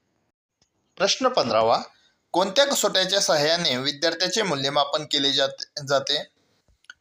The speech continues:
उत्तर, बुद्धिमापन कसोट्या, व्यक्तिमत्व मापन कसोट्या, नैदानिक कसोट्या या कसोट्यांच्या मदतीने विद्यार्थ्यांचे मूल्यमापन केले जाते.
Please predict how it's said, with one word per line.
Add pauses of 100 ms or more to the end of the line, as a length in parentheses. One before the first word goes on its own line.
(320)
उत्तर, (500)
बुद्धिमापन
कसोट्या, (240)
व्यक्तिमत्व
मापन
कसोट्या, (160)
नैदानिक
कसोट्या
या
कसोट्यांच्या
मदतीने
विद्यार्थ्यांचे
मूल्यमापन
केले
जाते.